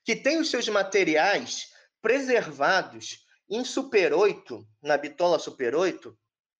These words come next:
no Arquivo Geral da cidade do Rio de Janeiro. O que acontece? Lá não tem projetor Super oito, ou seja, aqueles filmes estão lá, eles estão lá preservados, mas eles não podem ser acessados. E mais,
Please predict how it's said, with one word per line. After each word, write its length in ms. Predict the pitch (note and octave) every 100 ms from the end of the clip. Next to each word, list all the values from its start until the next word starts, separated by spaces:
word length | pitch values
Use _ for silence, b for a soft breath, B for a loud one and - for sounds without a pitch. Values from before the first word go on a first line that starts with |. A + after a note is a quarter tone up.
| _ _ _ _ _ -
no 160 | E3+
Arquivo 360 | A3 - A3+ G#3+
Geral 240 | G#3+ A3+ A3
da 80 |
cidade 280 | A3 A3+ A3
do 60 | A3
Rio 140 | A3+
de 80 | G3
Janeiro. 520 | A#3 B3 G#3 E3+ A2+ B B B
O 120 | - G#3
que 100 | A#3+
acontece? 720 | B3 A3+ G#3+ F#3 D3+ A#2 -
Lá 140 | E3+ G3+
não 120 | A3
tem 160 | A3 G#3
projetor 540 | G#3+ G#3 A#3 A3 G#3+
Super 340 | A3+ A3 A#3
oito, 480 | A3+ G3+ F3+ - - b b -
ou 180 | G#3+
seja, 380 | A3 - E3 D3
aqueles 300 | D#3+ G#3+ -
filmes 280 | A3+ A3 G#3
estão 340 | G#3+ - A#3
lá, 440 | C#4+ C4+ F3+ D3 - _
eles 140 | D3 C3+
estão 120 | F3+
lá 120 | E3+
preservados, 760 | F3+ F#3+ A#3 A#3+ A3+ E3 - b b b -
mas 160 | C4+
eles 140 | B3 A3+
não 100 | A3+
podem 240 | A3+ A3
ser 140 | A3 A3+
acessados. 840 | A3 B3 B3 A3 F3+ C3 - - b b _
E 140 | -
mais, 560 | B3+ A3+ F#3 G2+ - -